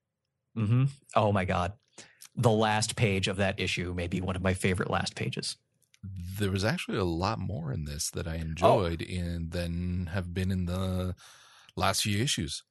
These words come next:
Speaker 2: There
Speaker 1: It was a
Speaker 2: was
Speaker 1: strong issue, but that last page was fantastic.
Speaker 2: Yeah. So there was, again, there was a lot more in this that I, I enjoyed, and moments also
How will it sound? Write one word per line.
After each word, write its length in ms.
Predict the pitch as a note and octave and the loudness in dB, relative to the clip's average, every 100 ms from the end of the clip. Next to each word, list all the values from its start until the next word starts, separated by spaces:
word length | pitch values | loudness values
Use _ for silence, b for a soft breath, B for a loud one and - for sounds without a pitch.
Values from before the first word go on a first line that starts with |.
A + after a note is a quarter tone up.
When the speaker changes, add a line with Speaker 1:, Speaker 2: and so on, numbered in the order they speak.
| - | -2
Speaker 2:
There 180 | F2+ G3 | 2 4
Speaker 1:
It 60 | |
was 80 | D4+ | 6
a 20 | |
Speaker 2:
was 80 | D#4 | 4
Speaker 1:
strong 300 | - F3 C3+ | 4 4 4
issue, 260 | C#3+ A2+ G2 | 4 2 0
but 240 | A2+ - | -2 -2
that 200 | A#2 A2 | 0 2
last 260 | G#2+ G#2 - | 2 2 0
page 400 | G2+ F#2 F2+ - - | -2 -2 -4 -6 -6
was 180 | F#2 | -2
fantastic. 1040 | - - - - - - - - - - - | -2 -4 -8 -8 -6 -2 0 0 -2 0 0
Speaker 2:
Yeah. 180 | D2 F2 _ - | 0 -6 _ -6
So 320 | - E2+ E2+ | -2 0 0
there 160 | F#2+ G#2+ | 2 2
was, 220 | G#2+ F#2+ | 2 2
again, 300 | F#2 G#2 F2 | 0 0 0
there 80 | F2+ | 0
was 120 | F#2 | 0
a 60 | |
lot 260 | F2+ G#2 G#2+ | 0 2 2
more 280 | G#2+ G2 F#2+ | 0 0 2
in 80 | E2+ | 0
this 240 | F2 - | -2 -4
that 160 | F2 E2 | -4 -4
I, 400 | D#2 D2+ E2 F2 _ _ _ _ | -4 -6 -6 -10 _ _ _ _
I 180 | - F2 | -4 -2
enjoyed, 640 | F2 D2+ D2+ D2+ F#2+ C#3 B B A2+ - | -4 -6 -8 -6 -6 -6 B B -16 -8
and 1000 | F#2+ F2+ F2+ F2+ F2 F2+ F2 F2 E2+ E2 - _ _ _ _ _ _ _ _ - _ - - - - | -2 0 0 0 0 0 0 -2 -2 -4 -8 _ _ _ _ _ _ _ _ -20 _ -20 -20 -12 0
moments 640 | A2+ A2 A2 E3 A#3+ A3+ - | 4 6 6 6 4 2 0
also 640 | C3 E3+ G3 - D2 | 0 0 2 0 0